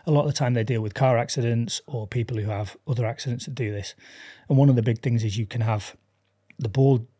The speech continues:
socket obviously needs blood to it 'cause it's a bone, and that blood, um, supply can go away, and that, then that ball will start to degrade. And they'll basically, you could within the next, in the first six to twelve months have a, a hip replacement as well.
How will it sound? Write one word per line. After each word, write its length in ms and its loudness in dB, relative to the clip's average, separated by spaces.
socket 560 -10
obviously 240 -6
needs 160 -4
blood 240 0
to 140 0
it 100 2
'cause 80 -12
it's 100 -10
a 40 -6
bone, 340 0
and 120 2
that 160 -2
blood, 280 -2
um, 360 -8
supply 320 -6
can 140 0
go 140 2
away, 300 -2
and 120 -4
that, 180 -8
then 200 0
that 160 -2
ball 520 -2
will 180 -4
start 300 -4
to 80 -4
degrade. 480 0
And 100 -2
they'll 100 2
basically, 340 -2
you 80 0
could 320 4
within 240 0
the 80 0
next, 340 -4
in 120 0
the 60 0
first 300 -4
six 220 -8
to 100 -18
twelve 280 -4
months 200 -6
have 180 -6
a, 380 -8
a 40 -4
hip 160 -4
replacement 440 -4
as 100 -6
well. 220 -4